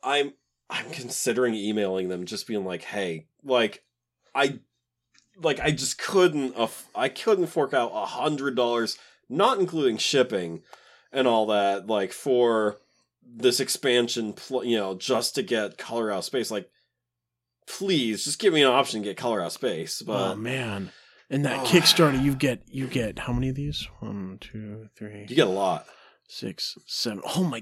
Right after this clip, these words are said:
Speaker 2: crap. You got, yeah, oh my crap. You have twenty-eight <laughs> new investigators
Speaker 1: Mm-hmm.
Speaker 2: here. Uh, you get, of course, you get socialites like Dorothy. You get what looks like a pirate,
Speaker 1: Mm-hmm.
Speaker 2: uh, or seaman Archie.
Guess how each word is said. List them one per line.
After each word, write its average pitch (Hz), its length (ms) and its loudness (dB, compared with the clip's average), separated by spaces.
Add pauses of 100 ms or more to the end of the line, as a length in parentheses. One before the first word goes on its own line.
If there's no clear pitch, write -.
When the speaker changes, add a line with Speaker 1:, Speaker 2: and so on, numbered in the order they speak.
Speaker 2:
crap. 160 360 -6
You 165 160 0
got, 143 220 0 (120)
yeah, 113 220 -4
oh 123 40 -6
my 95 140 -4
crap. - 300 -6 (260)
You 165 120 8
have 156 240 8
twenty-eight 170 840 8
<laughs> - 0 -
new 147 260 8
investigators 127 1040 2
Speaker 1:
Mm-hmm. 139 100 4
Speaker 2:
here. 135 320 2 (560)
Uh, 123 400 2
you 131 200 0
get, 131 240 4
of 131 120 2
course, 139 260 4
you 123 80 0
get 120 140 4
socialites 120 840 4
like 104 320 -2
Dorothy. 127 400 4
You 120 240 4
get - 280 2
what 127 160 4
looks 131 220 2
like 123 140 4
a 104 80 0
pirate, 123 600 2 (360)
Speaker 1:
Mm-hmm. 120 520 2
Speaker 2:
uh, 110 140 2 (120)
or 107 60 0
seaman 131 600 4 (120)
Archie. 135 640 4